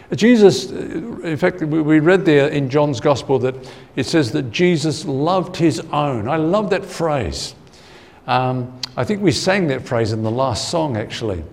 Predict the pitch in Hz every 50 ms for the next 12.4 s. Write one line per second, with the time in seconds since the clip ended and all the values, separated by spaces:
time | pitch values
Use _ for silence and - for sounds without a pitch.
0 | - - - - - _ - 135 113 123 127 120 120 123 - - - - - -
1 | 120 113 101 - 156 151 139 120 120 104 95 - - - - - - - - -
2 | 127 135 143 135 147 139 135 135 123 107 120 113 98 - - 131 131 131 117 101
3 | 85 76 71 67 - - - - - - - - - - _ - 131 135 135 131
4 | 135 131 123 117 131 123 123 120 123 - - 147 190 214 220 180 156 185 196 180
5 | 180 - 165 135 - - 170 160 156 151 - 151 147 143 147 135 101 - - -
6 | - - 165 170 208 233 - 202 190 185 185 180 131 98 180 202 196 175 190 185
7 | - 180 180 180 170 147 113 92 80 71 69 - - - - - - - - -
8 | - - - - - - - - - - - - - - 180 190 180 180 160 127
9 | 131 120 107 98 104 147 135 143 165 180 - 165 160 156 156 120 - - 180 190
10 | 190 185 185 - - - 160 156 160 147 120 101 98 113 123 120 117 127 131 131
11 | 135 160 180 202 208 208 202 196 170 - - 190 165 147 120 139 165 156 127 98
12 | 101 117 143 160 190 226 214 -